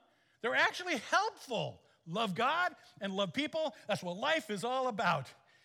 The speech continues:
Everything you do can be measured through those two mechanisms, through those two filters. Is what you're doing loving God? Is what you're doing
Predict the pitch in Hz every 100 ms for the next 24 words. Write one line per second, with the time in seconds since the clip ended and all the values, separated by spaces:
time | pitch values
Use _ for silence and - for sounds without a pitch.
0 | - 302 359 349 359 339 320 311 262 320
1 | 233 262 269 262 269 202 190 180 - -
2 | 220 185 208 277 294 - - 269 247 226
3 | 208 202 175 151 139 113 104 - _ _
4 | _ 220 214 254 - 269 226 - 226 180
5 | 156 101 - _ _ - - 214 165 196
6 | 277 285 233 262 262 220 - _ 151 180
7 | 185 175 170 254 339 330 _ _ - 175
8 | 170 220 226 226 220 214